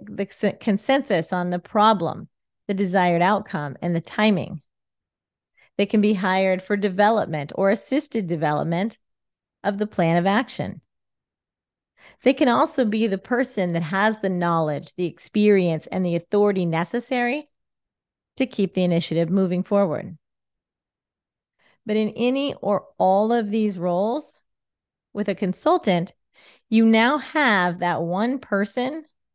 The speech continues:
that has the available time they have dedicated toward focusing on your goal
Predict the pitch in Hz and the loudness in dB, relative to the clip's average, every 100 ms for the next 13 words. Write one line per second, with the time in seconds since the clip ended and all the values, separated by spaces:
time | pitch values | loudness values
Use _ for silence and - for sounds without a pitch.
0 | _ _ _ _ - 202 226 226 226 208 | _ _ _ _ -2 0 2 2 4 2
1 | 180 196 226 233 226 214 - 202 185 170 | 4 4 4 4 0 -2 0 0 2 0
2 | 175 196 202 185 226 247 269 254 190 160 | 0 0 -2 -2 0 2 2 -2 -4 -4
3 | 151 147 156 - _ _ _ _ _ _ | -4 -8 -10 -18 _ _ _ _ _ _
4 | - 226 202 - - 240 240 226 - 185 | -4 -2 -2 -2 2 4 4 -2 0 -2
5 | 180 170 160 190 220 202 165 151 170 | 0 -2 0 0 0 2 2 2 -2